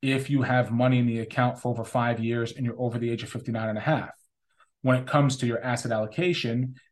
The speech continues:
it may make sense to keep your growth investments in the Roth while keeping your more conservative investments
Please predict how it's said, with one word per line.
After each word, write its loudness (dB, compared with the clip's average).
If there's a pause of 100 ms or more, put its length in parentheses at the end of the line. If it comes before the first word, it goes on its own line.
it -4
may 4
make 2
sense -6 (400)
to -2
keep 2
your 2
growth 2
investments 2
in 4
the 6
Roth -2
while 0
keeping 4
your 4
more 4
conservative 0
investments -2